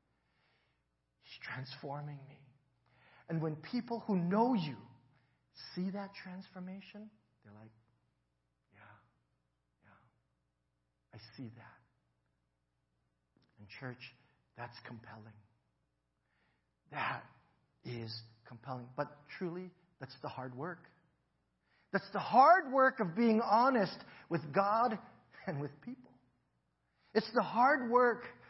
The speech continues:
of allowing God to move you and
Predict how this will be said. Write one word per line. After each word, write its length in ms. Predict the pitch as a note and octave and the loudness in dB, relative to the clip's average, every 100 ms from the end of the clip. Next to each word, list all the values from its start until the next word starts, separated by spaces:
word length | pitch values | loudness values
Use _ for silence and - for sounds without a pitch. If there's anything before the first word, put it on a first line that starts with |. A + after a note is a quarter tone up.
| - - | -20 -2
of 160 | F#3+ F3+ - | 0 0 0
allowing 580 | F3 F#3 F#3+ G#3+ A3 | -2 -2 -4 -4 -4
God 380 | F3 F3 E3+ E3+ - - - - | -6 -6 -6 -8 -12 -20 -20 -4
to 80 | G3+ | 0
move 580 | F#3 F#3 G3 A3+ B3 G3 | 2 2 4 2 0 -2
you 260 | F#3+ F3+ - - | 0 0 -2 -2
and 140 | E3+ | -2